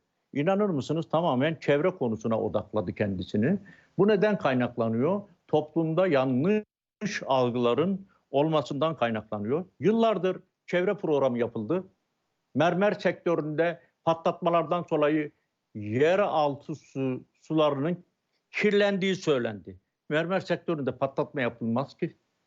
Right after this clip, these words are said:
Ama bu topluma yıllardır bu böyle söyleniyor. Dolayısıyla siz topluma ancak doğru bilgiyi verirseniz veya bilgi kirliliğini önlerseniz bu toplumda bu sektörün gelişmesini sağlarsınız.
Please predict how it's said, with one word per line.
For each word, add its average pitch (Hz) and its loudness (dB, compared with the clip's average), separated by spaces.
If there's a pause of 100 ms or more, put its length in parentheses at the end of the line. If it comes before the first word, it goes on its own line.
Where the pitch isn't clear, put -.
(300)
Ama 151 2
bu 160 -2
topluma 165 0
yıllardır 160 2
bu 196 -4
böyle 233 4
söyleniyor. 185 0 (800)
Dolayısıyla 202 2
siz - -4
topluma 160 -2 (1400)
ancak 196 0
doğru 147 0
bilgiyi 120 -2
verirseniz 117 0
veya 131 2
bilgi 131 0
kirliliğini 120 2
önlerseniz 175 0 (340)
bu 226 0
toplumda 143 2
bu 170 0
sektörün 131 0
gelişmesini 127 -2
sağlarsınız. 113 -2